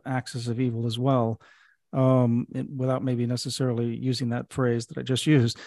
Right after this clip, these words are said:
Um, and I, I do think, um, uh, you know, there are real limits to it, and, and, uh, the internal, um, sort of social upheaval inside Iran, uh, may be an indication of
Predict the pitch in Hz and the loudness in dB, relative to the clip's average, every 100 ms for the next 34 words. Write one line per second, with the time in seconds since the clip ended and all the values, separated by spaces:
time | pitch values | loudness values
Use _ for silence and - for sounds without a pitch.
0 | - _ _ 135 135 131 - 147 147 147 | -20 _ _ 6 6 6 2 0 2 0
1 | - 139 139 160 156 143 - 139 135 123 | -2 0 2 2 2 0 -2 -2 0 0
2 | - - _ 127 123 120 117 117 - _ | -4 -12 _ -8 -6 -4 -6 -8 -12 _
3 | 143 123 127 139 139 135 143 143 151 180 | -2 2 6 6 6 6 6 8 6 2
4 | - 139 120 127 123 123 127 120 120 127 | -2 -4 -2 -2 -4 -4 -6 -4 -4 -2
5 | 123 120 - _ 139 127 127 - 156 143 | -2 -2 -8 _ -4 0 0 2 4 6
6 | 135 123 _ _ _ _ _ 139 131 127 | 6 2 _ _ _ _ _ 0 2 2
7 | 123 - - - _ _ _ _ _ - | 0 -4 -10 -16 _ _ _ _ _ -8
8 | 131 127 - _ _ - 156 147 - 139 | -4 -4 -6 _ _ 0 4 4 2 -2
9 | 143 151 139 147 147 135 139 135 135 135 | 0 2 2 2 0 0 0 2 2 2
10 | 131 123 127 147 160 147 - 131 131 - | 2 0 0 0 -2 -6 -8 -4 -4 -2
11 | 123 139 135 139 139 131 127 139 135 - | 0 0 2 4 4 2 0 0 -2 -2
12 | 151 143 131 | 0 0 0